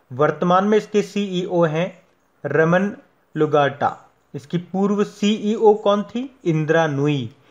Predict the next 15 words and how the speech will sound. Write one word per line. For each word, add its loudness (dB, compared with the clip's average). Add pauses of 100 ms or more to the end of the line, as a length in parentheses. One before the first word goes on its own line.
(240)
और 0
इंदिरा 2
नुई 2
का 2
नाम 0
अभी -2
न्यूज़ -2
में -2
था -6
क्योंकि -6
इन्होंने -4
एक -8
बुक -2
लिखी -6
है। -6